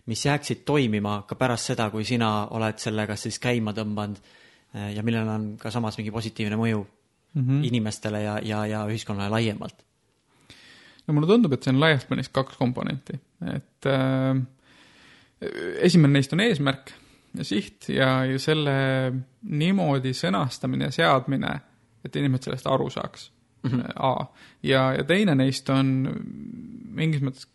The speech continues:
Speaker 2: väga labane, see on see, et, et, et inimesed töötavad organisatsioonides ja organisatsioonid töötavad ähm, selle, ma võtan kõigepealt selle esimese ette.
Speaker 1: Jah.
Speaker 2: Et, ähm,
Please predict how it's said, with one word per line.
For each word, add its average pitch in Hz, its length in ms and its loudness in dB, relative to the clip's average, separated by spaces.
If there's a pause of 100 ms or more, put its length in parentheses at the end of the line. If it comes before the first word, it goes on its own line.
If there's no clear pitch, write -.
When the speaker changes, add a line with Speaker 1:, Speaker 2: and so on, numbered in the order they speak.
(120)
Speaker 2:
väga 139 280 -2
labane, 131 440 4 (240)
see 139 140 -2
on 135 100 0
see, 151 160 6
et, - 200 -6
et, - 220 -8 (480)
et 151 280 -8
inimesed 139 460 2
töötavad 127 440 2
organisatsioonides - 920 -2 (280)
ja - 100 -2
organisatsioonid 139 840 -2 (380)
töötavad - 500 -4 (640)
ähm, 127 1160 -2 (800)
selle, 147 240 0 (200)
ma 110 160 -6
võtan 147 160 -2
kõigepealt 143 240 2
selle 135 200 4
esimese 131 420 -2
ette. - 220 -2
Speaker 1:
Jah. - 420 -2
Speaker 2:
Et, - 340 -8
ähm, 139 440 2